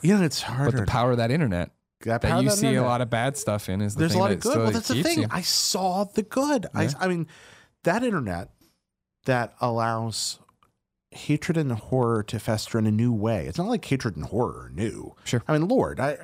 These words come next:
Speaker 1: think about the, the degree of, of normalized violence that existed in the world,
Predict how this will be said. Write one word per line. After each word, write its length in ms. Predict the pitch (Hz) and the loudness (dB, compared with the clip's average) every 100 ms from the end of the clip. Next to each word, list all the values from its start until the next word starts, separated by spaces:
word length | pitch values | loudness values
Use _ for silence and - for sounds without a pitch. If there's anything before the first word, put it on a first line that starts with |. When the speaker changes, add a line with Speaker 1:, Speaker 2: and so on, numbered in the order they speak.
| - - - _ - - - - | -10 -12 -14 _ -20 -20 -20 -2
Speaker 1:
think 220 | 254 294 | 0 0
about 320 | 214 127 - | 0 -2 -6
the, 120 | 101 - _ - | -16 -16 _ -10
the 100 | 123 | -8
degree 800 | 113 95 - 131 190 220 110 87 | -6 -6 -2 0 2 0 0 -2
of, 260 | 85 78 - - | -2 -4 -8 -4
of 220 | 113 90 | -4 -2
normalized 600 | 98 113 156 151 110 92 | -2 0 0 -2 -4 -6
violence 480 | 78 104 143 62 - | -6 -4 -4 -4 -12
that 120 | 87 | -12
existed 500 | 78 80 123 - 87 | -10 -8 -8 -8 -10
in 120 | 85 87 | -6 -4
the 80 | |
world, 500 | 85 98 92 87 78 | 0 2 2 0 -4